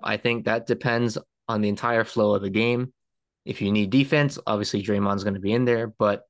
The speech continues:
if you need buckets and they're taking Steph away and you just need help scoring, Jordan Poole, he's gonna be in there. Who they're gonna take out, I don't know. <laughs> Because I think Wiggins,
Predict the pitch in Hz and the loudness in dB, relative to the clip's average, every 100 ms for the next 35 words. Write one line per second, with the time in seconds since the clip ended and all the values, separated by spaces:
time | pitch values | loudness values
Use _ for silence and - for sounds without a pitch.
0 | _ _ _ - 107 104 113 135 147 - | _ _ _ -14 -4 0 2 2 -2 -12
1 | _ 127 120 135 127 - - 143 101 95 | _ -2 2 2 0 -4 -12 -12 -8 -6
2 | 95 - 120 127 117 110 - 110 - 113 | -8 -4 -2 0 0 -2 -2 -2 0 2
3 | 110 110 117 _ _ _ _ _ 117 95 | 2 2 -2 _ _ _ _ _ -4 -2
4 | 95 - 113 - 113 110 110 113 - - | -2 -2 -4 0 0 2 2 2 -2 -2
5 | 117 127 147 - - _ - 104 104 110 | 0 0 -2 -8 -18 _ -6 -2 0 2
6 | 208 214 - - 107 117 131 123 131 196 | 2 2 -4 -4 0 2 4 4 4 4
7 | 113 104 - _ _ _ _ _ _ _ | 2 0 -6 _ _ _ _ _ _ _
8 | - 139 139 131 104 123 117 110 175 - | 2 4 4 4 2 0 0 0 0 0
9 | 101 95 95 95 135 - - 202 226 185 | -4 -2 -4 -4 -6 -10 2 4 6 2
10 | - - - _ _ _ - 107 202 202 | -2 -20 -20 _ _ _ -6 -2 0 0
11 | 101 101 - - _ _ _ - 101 107 | -2 -6 -10 -16 _ _ _ -8 -4 -4
12 | 98 98 101 107 143 143 - | 0 2 2 2 0 -2 -10